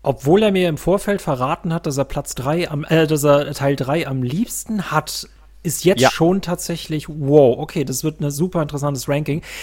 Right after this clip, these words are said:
Speaker 1: Ich meine, es ist ja nicht mal, also ich glaub, am spannendsten ist natürlich Platz eins und Platz dreiundfünfzig.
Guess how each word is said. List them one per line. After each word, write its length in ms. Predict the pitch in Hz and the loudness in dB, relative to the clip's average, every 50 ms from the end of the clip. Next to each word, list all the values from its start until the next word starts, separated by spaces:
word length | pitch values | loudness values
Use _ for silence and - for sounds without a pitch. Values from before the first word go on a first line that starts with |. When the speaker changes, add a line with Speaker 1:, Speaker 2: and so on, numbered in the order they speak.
| - - 196 - | -10 -10 -6 -4
Speaker 1:
Ich 100 | - 151 147 | -2 0 2
meine, 200 | 180 202 220 214 | 2 4 4 2
es 100 | 208 - | 2 0
ist 160 | 226 240 - | -2 0 2
ja 100 | 233 220 | 2 2
nicht 180 | 214 233 - | 2 2 2
mal, 280 | - 220 214 214 208 202 - | 2 4 4 4 2 0 0
also 160 | 180 175 180 | -2 0 0
ich 80 | 196 180 | 0 0
glaub, 180 | - 190 185 - | 0 0 0 0
am 140 | - 170 | -2 -6
spannendsten 480 | 165 - - - 170 180 214 214 - 220 | -6 -4 -2 0 0 0 0 0 -2 -2
ist 80 | 196 - | -2 -2
natürlich 380 | 190 180 - 185 190 180 - | -4 -2 0 0 0 0 0
Platz 240 | - 170 170 - - - | -2 -2 -2 -4 -6 -6
eins 360 | 151 147 175 202 226 233 - | -4 -2 0 0 -2 -2 -2
und 180 | - 180 208 196 | -2 -2 -2 0
Platz 260 | - 202 196 - - | -2 -4 -4 -4 -6
dreiundfünfzig. 840 | - - 160 165 160 151 - - 170 196 220 - - - 202 208 - | -4 -2 0 0 0 -2 -2 -2 -2 -2 -2 -6 -6 -6 -6 -6 -6